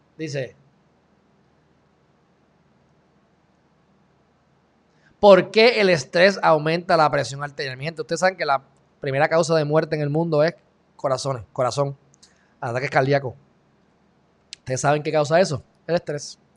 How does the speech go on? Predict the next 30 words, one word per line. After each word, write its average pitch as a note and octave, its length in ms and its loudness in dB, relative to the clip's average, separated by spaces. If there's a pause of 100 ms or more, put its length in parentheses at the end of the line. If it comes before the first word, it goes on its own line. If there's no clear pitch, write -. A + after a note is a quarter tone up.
(720)
Ayer D#3 200 2
estaba G3 280 6
viendo, G3 400 6
antes E3 180 0
de E3 80 4
ayer, F#3 200 4
un, F3 120 0
un, E3+ 400 -2
un E3+ 640 -10
reportaje D#3 520 2
que D3 80 -12
estaban C#3+ 200 0
hablando E3+ 300 2
de D3 280 0
Joe D#3 160 -4
Ro-, F3+ 140 2
de, C#3 240 -10 (2250)
de D3 140 -6
Warren E3+ 220 6
Buffett. D#3 320 -4 (1400)
Y E3 100 2
Warren F#3+ 260 6
Buffett F3 340 -2 (840)
supuestamente F3 580 0
se D#3 120 -8
toma D#3 400 -2
seis D3 240 -8
Coca-Colas D3+ 420 0
al B2+ 140 -2
día. A#2 260 -10